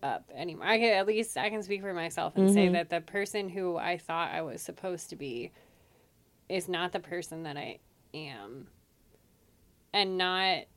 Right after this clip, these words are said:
Speaker 1: in a bad way. <laughs> It's just different. And I think I had a lot of, um,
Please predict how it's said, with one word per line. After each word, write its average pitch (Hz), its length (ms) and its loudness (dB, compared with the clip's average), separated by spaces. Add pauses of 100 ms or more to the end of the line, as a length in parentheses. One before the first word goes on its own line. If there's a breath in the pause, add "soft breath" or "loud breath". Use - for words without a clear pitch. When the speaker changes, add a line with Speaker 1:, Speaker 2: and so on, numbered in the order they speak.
(280)
Speaker 1:
in 196 120 -2
a 165 80 2
bad 156 420 -2
way. 190 500 -4 (380)
<laughs> 294 360 10 (380 loud breath)
It's 226 180 4
just 214 300 4
different. 202 680 0 (140)
And 196 400 4
I 190 160 -2
think 202 160 0
I 202 80 0
had 190 220 0
a 175 80 2
lot 170 240 2
of, 180 340 -4 (880)
um, 151 460 -6